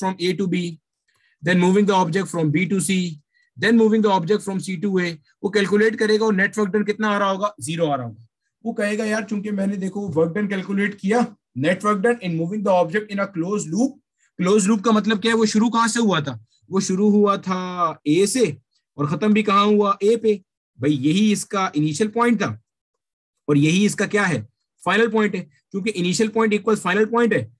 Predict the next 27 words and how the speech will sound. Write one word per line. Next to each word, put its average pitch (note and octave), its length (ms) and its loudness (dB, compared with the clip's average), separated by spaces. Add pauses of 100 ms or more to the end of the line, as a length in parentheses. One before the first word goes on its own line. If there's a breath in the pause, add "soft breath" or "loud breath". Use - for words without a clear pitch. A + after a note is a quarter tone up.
(140)
तो F#3 60 -6
वो G#3+ 100 2
कह G#3 100 -2
रहे G3 80 0
हैं, G#3 100 0
"भाई, F#3+ 160 -2
आपके E3+ 260 -2
पास G3 160 -4
ये F#3+ 120 -2
loop F3 280 0
कैसा G#3+ 260 0
है? B2 220 -4 (260)
क्लोज G3 280 2
loop A3+ 240 2
है।" G#3+ 100 2
क्योंकि - 500 -12
आप G3 160 -2
अपने F#3+ 200 -4
system F#3 300 -6
में G3+ 100 0
क्लोज F3+ 260 0
loop F#3+ 200 -4
में G3+ 80 -2
काम F#3+ 220 0
करके G3 260 -2
देखा F#3+ 240 -2
आपने G3 340 -2